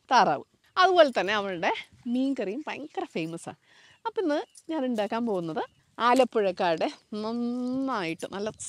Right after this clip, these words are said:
സെറ്റപ്പ് ഒരു മീൻകറിയാണ്. അത് നല്ല പച്ചതേങ്ങയൊക്കെ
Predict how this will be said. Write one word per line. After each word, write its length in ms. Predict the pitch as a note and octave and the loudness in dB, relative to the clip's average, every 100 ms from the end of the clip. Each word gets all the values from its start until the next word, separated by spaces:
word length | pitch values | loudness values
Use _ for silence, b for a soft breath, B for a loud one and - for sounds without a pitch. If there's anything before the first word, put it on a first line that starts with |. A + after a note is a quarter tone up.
| - | -12
സെറ്റപ്പ് 720 | - A3 - _ _ - C#4 B3+ | -6 -6 -8 _ _ -2 0 0
ഒരു 100 | B3+ G#3 | -2 -4
മീൻകറിയാണ്. 580 | G3 F#3 F#3+ G3 E3 - B B B B B | -6 -6 -6 -6 -6 -8 B B B B B
അത് 100 | F#3+ A#3+ | -6 -4
നല്ല 120 | G3+ G3+ | -6 -4
പച്ചതേങ്ങയൊക്കെ 680 | F#3 - F#3+ G3 G#3 F#3+ G3+ | -4 -4 -4 -2 -2 -6 -4